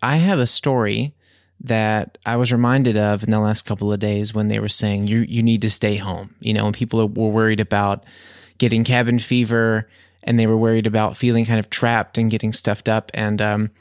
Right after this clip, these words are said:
I think what's really important is that everybody kind of makes a routine. I mean, in my case, I decided to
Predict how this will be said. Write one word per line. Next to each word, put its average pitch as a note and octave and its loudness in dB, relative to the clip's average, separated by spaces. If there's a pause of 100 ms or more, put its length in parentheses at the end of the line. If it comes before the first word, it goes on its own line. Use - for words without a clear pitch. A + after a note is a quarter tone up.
(480)
I - -4
think B3+ -2
what's C#4 0
really F#3+ 4
important D#3+ 0
is A2+ 0
that A#2+ 2
everybody A#2+ 0
kind B2 0
of A2+ -4
makes A#2+ -2
a A#2 -2
routine. B2 0 (1300)
I C3 0
mean, B2 2
in A#2 2
my B2+ 2
case, C3+ 0
I B2 2
decided A#2 0
to A2+ -2